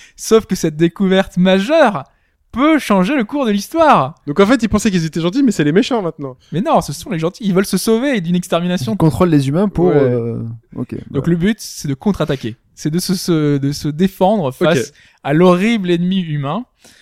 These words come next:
Speaker 1: Et donc on débute le jeu avec un petit slime bleu chétif qui meurt en un coup d'épée. Sauf qu'évidemment, il va falloir rassembler suffisamment de slime pour se venger. Et franchement, je trouve l'idée sympa.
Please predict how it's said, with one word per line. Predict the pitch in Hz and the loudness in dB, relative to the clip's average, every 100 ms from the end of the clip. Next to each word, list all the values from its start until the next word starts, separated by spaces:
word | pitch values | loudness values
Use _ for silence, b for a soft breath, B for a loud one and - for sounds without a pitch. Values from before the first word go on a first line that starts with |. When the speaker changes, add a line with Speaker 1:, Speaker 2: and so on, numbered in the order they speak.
| b b | b b
Speaker 1:
Et | 143 | 0
donc | 220 | 2
on | 233 | 4
débute | 226 220 | 2 2
le | 226 | 2
jeu | 208 262 | 4 4
avec | 185 185 | 4 2
un | |
petit | 180 208 214 214 | 0 -2 -4 -6
slime | - 180 185 170 | -2 0 2 4
bleu | 175 | 4
chétif | 185 - 170 160 - - - | 4 0 -6 -8 -12 -18 -12
qui | 156 | -6
meurt | 151 151 | -2 -2
en | 143 | -2
un | 156 | -4
coup | - | -4
d'épée. | 143 127 127 233 _ _ _ _ _ _ b b _ _ _ _ _ _ _ | -6 -4 -6 -8 _ _ _ _ _ _ b b _ _ _ _ _ _ _
Sauf | - - 165 170 | -20 -8 -8 -6
qu'évidemment, | 120 110 117 160 | -8 -8 -6 -4
il | 196 | -4
va | 117 | -2
falloir | 117 117 | -2 -2
rassembler | 143 - 160 | -2 0 0
suffisamment | 156 - 208 - 175 | 0 -4 -6 -2 -2
de | 156 | -2
slime | 127 - 175 202 | -4 -4 -4 -2
pour | - 151 | -2 -2
se | - | 0
venger. | 180 139 135 117 123 _ _ _ - _ - _ _ - | 0 2 -2 -4 -10 _ _ _ -20 _ -20 _ _ -2
Et | 180 | -2
franchement, | 214 170 175 | -2 -4 -4
je | 160 | -4
trouve | - 156 | -6 -10
l'idée | 131 120 | -10 -12
sympa. | 117 113 | -14 -18